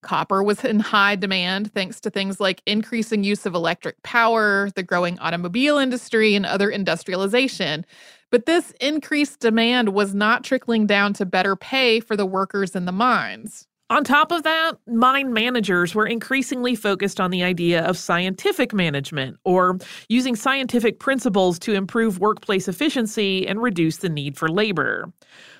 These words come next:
Speaker 2: One innovation that came out of this and was widely criticized by mine workers was the one-man drill. Before this point, the drills used in copper mining required two people to operate.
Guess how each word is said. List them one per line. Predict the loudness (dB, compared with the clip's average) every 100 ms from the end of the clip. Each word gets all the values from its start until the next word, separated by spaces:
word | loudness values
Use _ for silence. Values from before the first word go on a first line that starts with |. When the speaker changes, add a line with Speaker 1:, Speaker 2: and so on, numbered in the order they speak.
| _
Speaker 2:
One | 0 2 2 0
innovation | 0 2 2 0 -2
that | -2 -2
came | -4 2
out | 2 2
of | 0
this | 0 0 -2 -4
and | -2 0
was | 2 2
widely | 4 2 2 -2
criticized | 0 0 2 2 0 2
by | 0
mine | 2 2 2
workers | 0 2 0 0 2
was | 0
the | 2 2
one-man | 4 2 2 0 -2 -2
drill. | -2 2 2 0 -2 -8 -14 _ _ -20 _ -6
Before | 0 2 4
this | 2
point, | 0 0 2 2
the | 0
drills | 2 4 4 4 2
used | 0 0 0
in | -4
copper | 0 -2 2 2
mining | 2 2 0
required | -2 0 0 0 -4
two | -4 0 0
people | -2 -4 -4
to | -4
operate. | 0 0 2 -2 -4 -10